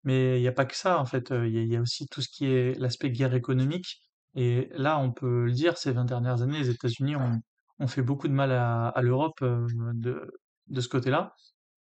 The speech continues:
Et, euh, ça, c'est complètement passé, euh, sous le radar. Euh, il y a à aucun moment une, une, une approche, euh, guerre é-,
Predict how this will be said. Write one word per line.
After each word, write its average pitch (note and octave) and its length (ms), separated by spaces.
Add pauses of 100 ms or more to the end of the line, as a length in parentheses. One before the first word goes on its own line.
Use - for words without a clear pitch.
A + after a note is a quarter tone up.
(120)
Et, C3 200
euh, B2+ 220
ça, E3+ 180
c'est D3 160
complètement F3 520
passé, D3+ 360
euh, C3 160
sous A#2+ 160
le C3 60
radar. D3+ 380
Euh, C3 200
il B2+ 80
y B2+ 60
a B2 100
à B2+ 60
aucun D3 220
moment D#3 260
une, B2 420 (360)
une, C3 180
une B2+ 280
approche, C3 440
euh, B2 160
guerre C3 240
é-, B2+ 100